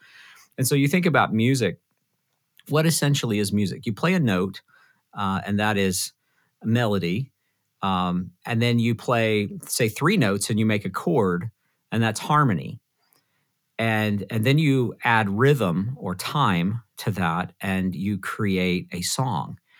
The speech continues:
And so if you go back and say, "Well, what does music tell us about the nature and character of God?" Well, God has revealed himself in music in that you have, you have melody, which is unity, which, you know, we already learned about God from mathematics.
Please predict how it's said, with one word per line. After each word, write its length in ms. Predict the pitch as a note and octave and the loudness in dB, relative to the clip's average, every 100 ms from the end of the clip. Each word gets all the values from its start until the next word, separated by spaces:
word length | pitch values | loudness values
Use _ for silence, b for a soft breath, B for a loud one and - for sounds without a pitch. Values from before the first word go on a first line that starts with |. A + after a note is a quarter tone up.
| B B B B _ | B B B B _
And 160 | C#3 C3 | 0 0
so 580 | - C#3 B2 A#2 F#2+ G2+ | 2 4 4 2 0 -4
if 120 | B2 | -2
you 120 | F#3 | 0
go 160 | A#3 G#3+ | 2 2
back 300 | C#3 C3 A#2+ | 4 4 4
and 100 | B2 | 2
say, 100 | - | 2
"Well, 140 | C3+ C#3 | 4 4
what 120 | E3 | 4
does 140 | E3 | 4
music 480 | A#2+ B2 C#3 A#2+ G2+ | 2 4 4 4 0
tell 220 | - A2 G#2+ | 0 0 0
us 140 | G2+ | 0
about 240 | A2 G2 | 0 0
the 60 | G#2+ | 0
nature 340 | G2+ G2+ - | 0 0 -2
and 80 | G2 | -4
character 400 | - F#2+ F#2 F2 | -2 -4 -2 -4
of 100 | F2+ | -4
God?" 320 | G2+ A#2+ F#2 | 0 2 2
Well, 100 | F#2 A2 | 0 0
God 200 | C#3 G#3+ | 2 2
has 140 | C3+ | 0
revealed 680 | A2+ F2+ G#2 C#3 A#2+ G2 G2+ b b b | 0 0 0 2 2 0 -4 b b b
himself 540 | - G#2+ - A2 G2 | -2 0 2 2 2
in 160 | A2+ G#2 | 0 2
music 460 | G#2+ E3 D#3 G#2+ A2 | 4 4 4 2 2
in 80 | |
that 100 | G#2+ G#2+ | 0 0
you 120 | A2 | -2
have, 420 | A2+ G#2+ G2+ F#2+ b b b b | 0 0 0 -4 b b b b
you 80 | B2 | -4
have 80 | G#2+ | 2
melody, 420 | B2 F3+ D#3 G2+ | 4 4 4 2
which 180 | G#2 G2 | 0 -2
is 120 | F#2+ | -2
unity, 560 | A2+ D3 A2 E2+ F2+ B2 _ _ _ | 2 2 2 -2 -4 -8 _ _ _
which, 140 | - - - | -10 -10 -8
you 80 | G#2+ | -6
know, 60 | G2 | -2
we 100 | G#2+ | 0
already 240 | G#2+ G#2 | 2 0
learned 260 | G2+ G#2 G2 | 0 0 0
about 280 | F#2 F#2 - | 0 -2 -2
God 260 | F#2+ F#2 | -2 -2
from 160 | - F2+ | -2 0
mathematics. 800 | E2+ E2+ F#2+ A#2 F#2 E2 - | 0 -2 -2 0 0 -4 -8